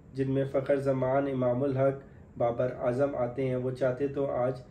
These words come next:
century score कर सकते थे, but जल्दबाजी का शिकार हुए और अपनी विकेटें जल्दी गंवा बैठे।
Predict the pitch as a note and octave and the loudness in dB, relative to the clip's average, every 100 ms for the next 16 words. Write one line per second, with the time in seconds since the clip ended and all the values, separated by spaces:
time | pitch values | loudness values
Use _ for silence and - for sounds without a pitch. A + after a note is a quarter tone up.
0 | - - - C3 B2+ D#3+ D3 - C#3 C3+ | -20 -16 -6 -4 -4 -4 -6 -2 0 0
1 | D3+ E3 E3+ - C#3+ C#3 C#3+ C3+ C3 B2+ | 2 0 2 -2 -2 0 0 2 0 -2
2 | - A#2+ A#2+ B2+ B2 C#3 - D3 C#3 C3+ | -4 -4 0 2 2 0 -2 -4 -4 0
3 | C3 C3+ B2 C3+ C3+ C3 B2 B2 B2+ B2+ | 2 2 2 0 0 -2 -4 -4 -4 -4
4 | A#2 - C3+ B2+ A2+ C#3 - A#2 A2 A2+ | -4 -4 -2 -2 -2 -4 -4 -2 -2 -2
5 | A#2 A2 A2+ | -4 -4 -8